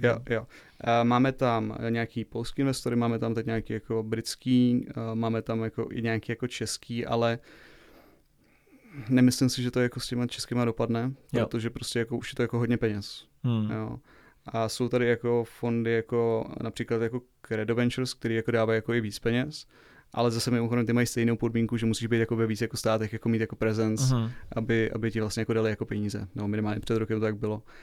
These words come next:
Speaker 2: Jo.
Speaker 1: Takže, a ono to je i jako trochu jako zbytečný, jo, protože vlastně, a my v rámci jako českých jako investorů, tak máme vlastně jako, a, investory,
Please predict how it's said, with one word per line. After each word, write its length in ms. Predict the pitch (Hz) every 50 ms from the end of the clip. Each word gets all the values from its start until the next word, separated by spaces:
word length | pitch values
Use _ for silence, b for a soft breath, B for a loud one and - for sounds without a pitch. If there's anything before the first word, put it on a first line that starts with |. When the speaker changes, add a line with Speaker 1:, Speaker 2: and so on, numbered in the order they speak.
| B B
Speaker 2:
Jo. 140 | 123 107 - - _ _ _ _
Speaker 1:
Takže, 800 | - 117 110 110 101 107 104 110 120 117 117 113 113 110 110 113 110 113 113 b b b _ - -
a 60 | 117
ono 180 | 113 127 127
to 100 | 123 135
je 80 | 135 135
i 120 | - 131
jako 200 | 127 117 - 135
trochu 240 | 127 127 127 - 135
jako 180 | 131 127 - 147
zbytečný, 540 | 139 127 123 113 - 135 - - - 110 110
jo, 100 | 117 107 110 -
protože 320 | - - 113 110 110 120
vlastně, 420 | 117 113 - - 135 127 123 131 127 B B B B B B B B - - -
a 200 | 117 113 113 113
my 160 | 117 120 120
v 40 | 113
rámci 280 | 127 123 127 123 143
jako 140 | 135 - 143
českých 340 | - - 110 - - 127 120
jako 160 | 127 123 -
investorů, 680 | 139 120 113 110 - - - 117 113 117 127 139 160 180 170 -
tak 180 | 120 110 -
máme 220 | 117 117 117 120 117
vlastně 340 | 117 117 - - - 123
jako, 420 | 120 117 117 - 117 113 107 107 117 120 - _ - 180 135 113
a, 140 | 110 110 - -
investory, 640 | 120 113 117 113 - - 131 120 117 110 107 104 107